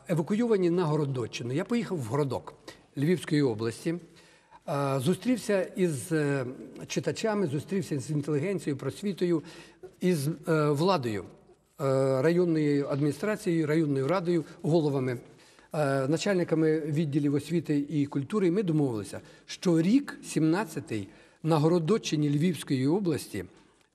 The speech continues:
е, називається роком Івана Низового, луганчанина, який прожив все доросле життя в Луганську, народився, е, на Сумщині. Е, я мав перед ним,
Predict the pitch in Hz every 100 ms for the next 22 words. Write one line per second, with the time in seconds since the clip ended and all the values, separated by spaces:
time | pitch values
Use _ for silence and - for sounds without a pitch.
0 | - 131 131 139 185 208 - 175 151 -
1 | - 156 185 202 175 185 165 151 175 170
2 | 156 156 151 170 175 175 113 98 - -
3 | - _ _ _ _ 151 147 180 - 214
4 | 165 110 87 - - _ _ 160 180 156
5 | 156 143 220 170 - - - 180 165 165
6 | 165 135 139 170 143 139 185 185 147 139
7 | 143 170 147 151 143 - - - - 135
8 | 151 - 175 147 - 98 87 - _ _
9 | - _ _ _ 151 143 139 120 - -
10 | - _ - 185 247 220 147 175 165 190
11 | 208 180